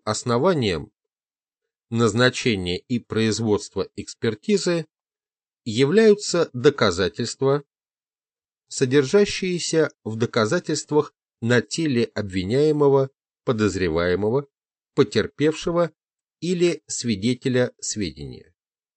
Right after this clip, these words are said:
исследование которых с помощью специальных познаний в науке, технике, искусстве или ремесле может привести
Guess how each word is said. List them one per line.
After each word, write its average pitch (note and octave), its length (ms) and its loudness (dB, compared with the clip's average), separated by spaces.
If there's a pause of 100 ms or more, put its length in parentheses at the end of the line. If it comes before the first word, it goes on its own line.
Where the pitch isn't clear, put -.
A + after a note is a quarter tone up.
(760)
исследование D3+ 720 2
которых D#3+ 600 0
с B2+ 100 -14
помощью A#2+ 640 0
специальных G2+ 720 -4
познаний G2 720 -2 (100)
в G2+ 140 -8
науке, G#2 640 0 (460)
технике, F#2+ 760 -4 (140)
искусстве A2+ 760 -6 (160)
или G2 420 -4
ремесле G2 580 -4 (1080)
может G#3 420 4
привести B2 580 -2